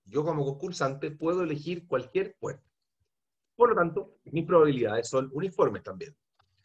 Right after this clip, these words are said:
Y aquí pueden ver que todos son, todos son un tercio. Pero aquí cambia la cosa.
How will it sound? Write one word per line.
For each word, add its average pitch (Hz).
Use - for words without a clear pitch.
Y 180
aquí 147
pueden 151
ver 117
que 110
todos 143
son, 135
todos 143
son 143
un 147
tercio. -
Pero 113
aquí 175
cambia 160
la 117
cosa. -